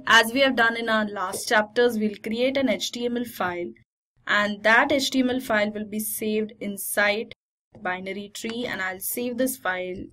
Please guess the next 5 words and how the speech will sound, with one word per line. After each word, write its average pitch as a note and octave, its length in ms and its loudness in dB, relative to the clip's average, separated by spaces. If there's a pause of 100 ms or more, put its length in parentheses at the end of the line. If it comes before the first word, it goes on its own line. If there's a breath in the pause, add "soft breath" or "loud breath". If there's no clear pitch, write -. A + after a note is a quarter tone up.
as F3+ 460 -6 (720 soft breath)
binary G3+ 560 -4 (100)
tree F#3+ 460 -10 (440)
one F#3+ 600 -4
dot F#3 280 -4